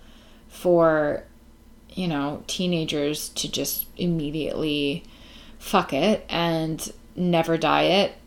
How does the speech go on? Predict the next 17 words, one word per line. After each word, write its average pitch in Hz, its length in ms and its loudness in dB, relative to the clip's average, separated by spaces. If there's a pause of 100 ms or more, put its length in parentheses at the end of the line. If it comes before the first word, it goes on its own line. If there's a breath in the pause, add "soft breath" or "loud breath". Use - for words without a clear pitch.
(120)
But - 220 4
in 190 140 4
the 180 80 0
culture 175 400 -2
that 180 140 0
we 175 120 2
live 165 260 0
in, 220 340 2 (340)
unfortunately, 196 920 4
because 180 460 2
being 175 260 -2
thin 170 540 -2 (400 loud breath)
is 165 840 2
still, 170 920 4 (260)
like, 139 220 -2
such - 360 -2
a, 147 400 0